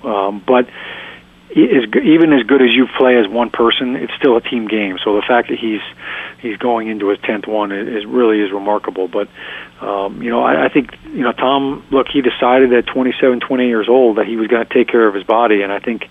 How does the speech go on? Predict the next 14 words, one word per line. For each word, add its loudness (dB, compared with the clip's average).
you -2
know, 2
it's 0
great. 4
It's 2
great 2
to 2
see, 6
uh, -4
the 4
old 4
guy 4
doing 4
it. 2